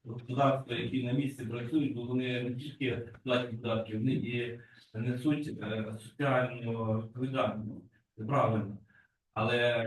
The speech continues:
е, ну, давайте тоді врахуємо майбутніх, е, своїх рішень в кінці питання. Але воно, воно не зміниться, якщо фермер один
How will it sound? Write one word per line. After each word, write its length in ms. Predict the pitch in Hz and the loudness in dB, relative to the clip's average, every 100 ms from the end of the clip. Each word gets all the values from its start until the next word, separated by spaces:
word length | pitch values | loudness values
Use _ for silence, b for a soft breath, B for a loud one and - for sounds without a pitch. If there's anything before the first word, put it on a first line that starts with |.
| 110 | 0
е, 360 | 110 110 104 113 | 2 2 2 4
ну, 180 | 156 143 | 6 6
давайте 340 | 131 151 180 | 8 8 8
тоді 80 | 180 | 8
врахуємо 480 | 170 165 165 170 175 | 8 8 8 8 8
майбутніх, 600 | 175 170 180 175 139 - | 8 10 8 6 2 0
е, 260 | - 110 117 | 0 2 2
своїх 280 | 117 123 123 | 0 -4 -4
рішень 440 | 127 127 107 110 107 | -2 -2 -2 -2 -2
в 20 | - | -6
кінці 320 | 110 110 - | -6 -6 -8
питання. 400 | 110 110 107 110 - - - - - 110 - - _ _ _ | -10 -6 -4 -4 -8 -16 -16 -16 -14 -12 -12 -16 _ _ _
Але 180 | 107 139 | 0 2
воно, 440 | 156 170 170 165 | 4 8 8 8
воно 180 | 165 170 | 8 8
не 60 | 170 | 8
зміниться, 360 | 185 143 - | 6 6 4
якщо 200 | 120 - | 2 -2
фермер 360 | 131 131 123 123 | 0 2 4 4
один 380 | 127 131 127 | 4 4 2